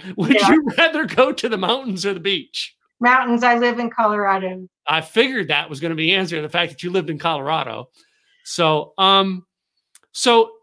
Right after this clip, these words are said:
Speaker 1: if you're doing events, basically, you know, you're, you're in the event space like me. Would you rather go to a live event or attend a virtual event and sit at home?
Speaker 2: Um, right now, the second, but I love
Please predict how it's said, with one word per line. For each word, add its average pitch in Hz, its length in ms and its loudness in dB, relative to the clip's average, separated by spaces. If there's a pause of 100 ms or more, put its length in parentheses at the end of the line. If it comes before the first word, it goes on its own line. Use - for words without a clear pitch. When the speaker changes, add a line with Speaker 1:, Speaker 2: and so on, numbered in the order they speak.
(400)
Speaker 1:
if 196 220 -4
you're 254 260 -2
doing 220 380 0
events, 160 360 -2
basically, 170 540 -4
you 214 120 -4
know, 151 200 -4
you're, 156 380 -2
you're 151 220 -4
in 156 100 -2
the 165 100 4
event 147 240 -2
space 151 320 -4
like 160 180 -4
me. 139 260 0
Would 160 200 0
you 190 100 -4
rather 180 440 0 (380)
go 175 200 2
to 294 440 -2
a 147 100 -2
live 139 340 0
event 349 460 -6
or 165 140 0
attend 175 260 -2
a 156 40 0
virtual 160 400 0
event 143 300 -2
and 139 100 -6
sit 123 220 -6
at 117 80 -10
home? 120 300 -10 (960)
Speaker 2:
Um, 233 1300 2 (120)
right 226 220 -4
now, 302 480 2 (100)
the 226 160 0
second, 247 680 -2
but 226 200 0
I 220 180 6
love 226 320 4